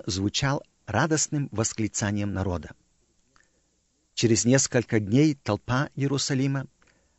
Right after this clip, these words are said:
опять кричала: «Не осанна, а да будет распят». Какая непостоянность людей! Не будем судить их жестоко.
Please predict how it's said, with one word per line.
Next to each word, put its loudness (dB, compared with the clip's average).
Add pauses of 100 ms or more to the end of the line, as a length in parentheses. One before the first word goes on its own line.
(300)
опять -2 (380)
кричала: 0 (360)
«Не 0
осанна, -2 (760)
а 2
да 0
будет 0
распят». -2 (1400)
Какая 0 (340)
непостоянность 0
людей! -4 (2250)
Не 6
будем 4
судить 0
их 0
жестоко. -4